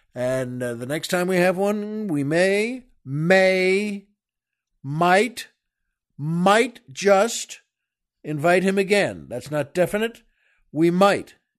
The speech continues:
invite him again, wherever we wind up going. But boy, oh boy,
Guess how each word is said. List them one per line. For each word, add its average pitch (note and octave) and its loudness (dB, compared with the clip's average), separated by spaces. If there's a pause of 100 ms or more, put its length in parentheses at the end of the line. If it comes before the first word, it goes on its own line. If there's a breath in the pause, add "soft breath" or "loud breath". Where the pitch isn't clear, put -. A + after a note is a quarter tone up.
invite C3+ -2
him F3+ -2
again, D#3+ -2 (1000)
wherever B2+ -6
we D#3+ 2
wind E3+ 0
up D3+ 0
going. D3+ 0
But A#2 -10
boy, F#3 -2
oh F3 0
boy, D3 -2